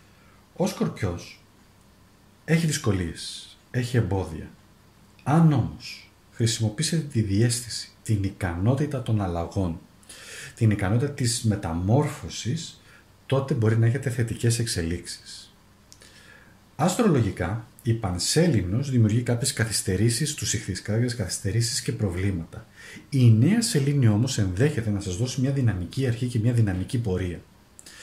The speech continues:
Αριθμολογικά τώρα συν-, συντονίζεστε καλύτερα με το δώδεκα, που σημαίνει είναι η αλλαγή.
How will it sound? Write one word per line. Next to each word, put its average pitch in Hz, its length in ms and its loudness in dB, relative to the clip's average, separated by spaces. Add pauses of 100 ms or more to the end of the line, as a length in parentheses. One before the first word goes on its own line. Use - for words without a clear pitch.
(420)
Αριθμολογικά 170 880 2
τώρα 107 220 -2
συν-, 95 360 -2
συντονίζεστε 113 760 0
καλύτερα 117 520 -4
με 110 160 2
το 90 140 -2
δώδεκα, 87 400 -4
που - 120 -14
σημαίνει 117 500 4
είναι 120 300 4
η 113 180 2
αλλαγή. 90 600 0